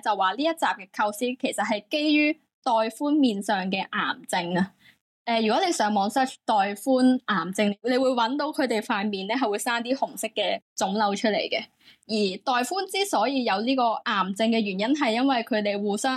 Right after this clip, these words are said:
咬對方嘅面，作為一種交流方式咯，一種親近嘅方式。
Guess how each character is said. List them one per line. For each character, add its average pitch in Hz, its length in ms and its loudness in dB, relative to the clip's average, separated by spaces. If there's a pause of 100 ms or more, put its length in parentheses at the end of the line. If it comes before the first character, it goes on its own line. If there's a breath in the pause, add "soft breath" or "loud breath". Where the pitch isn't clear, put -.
咬 202 200 0
對 214 200 0
方 233 200 0
嘅 208 180 -2 (180)
面， 202 340 0
作 - 160 -2
為 185 140 0
一 - 20 -2
種 220 200 0
交 220 220 2
流 - 280 -2
方 190 260 0
式 - 160 -4
咯， 196 120 -2
一 240 100 -4
種 220 200 -2
親 - 180 -2
近 254 80 4 (260)
嘅 185 40 -8
方 196 240 -2
式。 202 160 -2